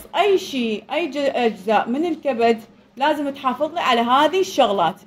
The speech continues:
اللي هي البايل ارتري، العفو البايل داكت، الهيباتيك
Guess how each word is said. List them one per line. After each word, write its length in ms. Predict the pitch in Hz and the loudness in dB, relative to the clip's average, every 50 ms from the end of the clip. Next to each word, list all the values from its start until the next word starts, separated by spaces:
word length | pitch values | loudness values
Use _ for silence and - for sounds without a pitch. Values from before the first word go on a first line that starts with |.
| - | -16
اللي 220 | 208 214 220 240 247 | -12 -10 -6 -4 -2
هي 80 | 240 | -2
البايل 500 | 240 220 233 240 247 247 240 233 208 180 - _ _ _ _ _ _ _ - | -2 -2 -2 0 0 2 2 2 0 -2 -6 _ _ _ _ _ _ _ -2
ارتري، 580 | 240 240 233 - - 269 262 294 311 359 370 - - _ - | -2 -2 -2 -2 -2 0 2 2 2 0 0 -4 -10 _ -10
العفو 300 | 226 233 - 240 240 240 | -6 -2 -2 -2 -2 -2
البايل 380 | 233 202 247 247 247 233 220 196 | -2 0 0 2 2 2 2 2
داكت، 360 | 226 233 277 294 - - - _ _ _ _ _ _ - | 2 0 0 0 -2 -8 -18 _ _ _ _ _ _ -6
الهيباتيك 560 | 220 220 233 240 233 - 247 247 247 247 226 | -4 -2 -2 -2 -2 0 0 0 0 -4 -8